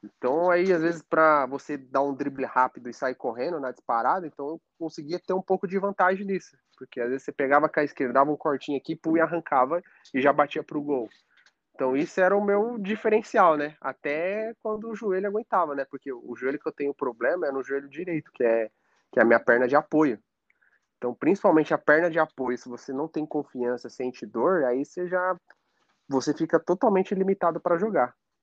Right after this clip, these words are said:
Então, enquanto o meu joelho estava bom, então, digamos que eu conseguia jogar muito bem, né? Já joguei, é, em campo, society, em salão, já joguei na Liga,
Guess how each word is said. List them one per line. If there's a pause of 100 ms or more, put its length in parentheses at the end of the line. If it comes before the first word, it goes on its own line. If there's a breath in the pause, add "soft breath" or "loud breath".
(220)
Então,
enquanto
o
meu
joelho
estava
bom,
então,
digamos
que
eu
conseguia
jogar
muito
bem,
né? (640 loud breath)
Já
joguei, (540)
é, (160)
em
campo,
society,
em
salão,
já
joguei
na
Liga,